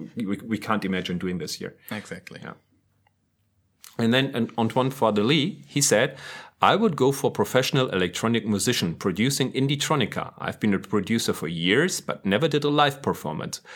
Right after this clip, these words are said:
Speaker 1: Would love to do that once." So here, um, this is something I guess, um, that, that many people have, because it's, uh, there's a relationship between, um, do-, doing design on a computer because you use the computer, and then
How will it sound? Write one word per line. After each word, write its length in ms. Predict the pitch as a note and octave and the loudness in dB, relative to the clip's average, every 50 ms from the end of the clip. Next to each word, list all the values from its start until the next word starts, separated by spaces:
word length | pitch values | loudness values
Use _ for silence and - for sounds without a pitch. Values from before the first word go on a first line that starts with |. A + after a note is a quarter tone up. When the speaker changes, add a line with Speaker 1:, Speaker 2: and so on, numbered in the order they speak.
| - - - - | -18 -18 -8 -4
Speaker 1:
Would 140 | - D2 E2+ | -2 0 4
love 240 | G#2 C3 C3+ - | 4 2 2 2
to 100 | - C#3+ | 0 0
do 100 | B2 B2+ B2 | 0 0 2
that 180 | B2 G#2+ D#2+ | 2 0 0
once." 340 | D2 - - - - - - - _ - - - - - - - - | 0 -4 -8 -6 -8 -8 -10 -12 _ -20 -20 -20 -20 -20 -20 -16 -12
So 200 | - - B2+ A#2+ | -6 -2 -2 -2
here, 580 | A2 G#2+ E3 F#3 F3+ C#3+ D#3 - - - - - - | -2 0 0 2 4 4 2 0 -2 -8 -8 -2 0
um, 220 | B2 B2 B2+ B2 | 0 2 2 0
this 100 | B2 D3+ | 0 0
is 80 | E3+ D#3 | 0 0
something 340 | - D3 C#3 C#3 D3+ D3 C#3 A2 | 0 0 0 0 0 0 0 0
I 80 | A2 | 2
guess, 420 | G#2+ A#2+ A#2 A2+ - - - - - | 2 4 2 2 2 0 -4 -4 0
um, 540 | A2+ A2+ A2 A2 A2 A2 A2 G#2+ G#2+ G#2+ G2+ | 2 4 4 4 4 2 0 0 0 0 0
that, 500 | G#2+ G#2 G2+ - - - E2+ - E2+ F2 | 0 0 -2 -2 -6 -8 -8 -6 -2 0
that 180 | G#2 G2+ - - | 0 2 2 2
many 380 | A2+ B2+ C#3+ C#3+ B2 A2 G2+ - - - - | 2 2 2 2 2 0 -2 -2 -6 -10 -6
people 240 | - A#2 G#2 F#2 G2 | -4 -2 0 0 0
have, 280 | F2+ F2+ F2 F2 E2+ - - | 0 0 0 0 0 -2 -6
because 420 | F#2 - - G#2 G2 F#2+ - - | -6 0 0 0 0 0 -2 -6
it's, 360 | - A2+ G#2+ - - - - - | -6 -6 -4 -4 -4 -4 -2 0
uh, 160 | G#2+ G#2 G2+ | 2 2 2
there's 280 | F#2 A#2 A#2 A2+ - A2+ | 4 4 2 2 2 0
a 100 | G#2+ G2 | 0 0
relationship 720 | G2+ G#2 G#2+ A#2 C#3 C#3+ - D3 C#3 - - - - - | 2 2 4 4 4 4 2 0 0 0 0 -2 -2 -2
between, 600 | F#2+ F2+ F2 G2+ G#2 G#2 G2+ G2 F#2+ F#2+ F#2 - - | -6 -4 -2 -2 -2 0 0 0 0 -2 -2 -2 -2
um, 540 | F#2 F#2 F#2 F#2 F2+ F2+ F2 F2 F2+ F2 F2 - - - - - - - - | 0 0 0 0 0 -2 -2 -4 -6 -6 -8 -10 -10 -10 -12 -20 -20 -8 -2
do-, 100 | - G#2+ F2 | -2 -2 -2
doing 580 | - - - A#2 A2+ A2 G#2+ G#2 F#2 E2+ - - _ _ _ _ _ _ _ _ - - - | -2 -2 0 2 2 2 2 0 -2 -4 -8 -18 _ _ _ _ _ _ _ _ -20 -6 -2
design 420 | - G#2 - F#2+ F#2 A2 C#3 D#3+ | -2 0 2 2 2 2 2 2
on 100 | E3+ E3+ | 2 0
a 60 | E3+ | 0
computer 400 | D3+ - D3 - - F3 F3 - | 0 0 -2 0 0 -2 0 0
because 320 | D#3 A2+ G2+ B2 A2+ G2+ - | -2 0 2 2 2 2 2
you 80 | A2 | 0
use 140 | G2+ A2+ A2 | 0 0 -2
the 60 | A2 | -4
computer, 440 | - G2 F#2 F2 - A2 A#2+ D3 D#3 | -4 -4 -4 -2 -2 0 0 0 0
and 180 | - G2+ G#2 G2 | 0 0 0 0
then 160 | F#2+ F#2 | 0 0